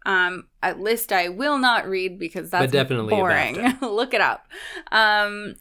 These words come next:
Speaker 1: but they also won the, uh, two thousand ten Academy Award for Costume Design. And I think that that is totally spot on.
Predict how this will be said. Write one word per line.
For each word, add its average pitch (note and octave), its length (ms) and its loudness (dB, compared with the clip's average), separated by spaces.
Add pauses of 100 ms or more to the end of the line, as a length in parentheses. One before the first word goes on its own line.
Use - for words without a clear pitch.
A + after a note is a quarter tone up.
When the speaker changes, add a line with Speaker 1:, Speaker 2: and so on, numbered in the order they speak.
(260)
Speaker 1:
but G#3+ 320 4
they C4 120 4
also A#3+ 400 4
won G3 360 2
the, F#3 260 0
uh, F3 300 4
two - 120 -8
thousand F3+ 260 -2
ten F3+ 200 -2
Academy E3+ 400 -4
Award E3 240 -6
for - 80 -14
Costume - 380 -12
Design. - 480 -16
And G#3+ 120 0
I G#3+ 120 0
think G#3 260 -6
that F#3+ 220 -2
that E3 220 2
is E3 260 -8
totally D#3+ 400 -8
spot - 240 -10
on. - 220 -16